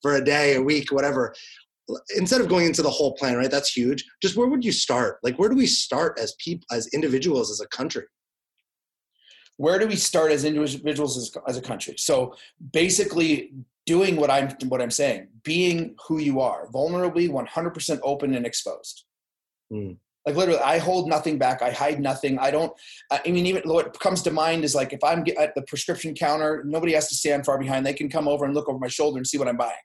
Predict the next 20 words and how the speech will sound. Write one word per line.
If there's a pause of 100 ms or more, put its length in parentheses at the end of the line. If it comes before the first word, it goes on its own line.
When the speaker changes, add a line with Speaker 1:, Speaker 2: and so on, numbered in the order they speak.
(180)
Speaker 2:
I
don't
mind. (380)
Speaker 1:
Yeah.
Speaker 2:
I
don't
need
them
to
stand
away
because,
you
know, (320)
there's
no
false
identities
in
me.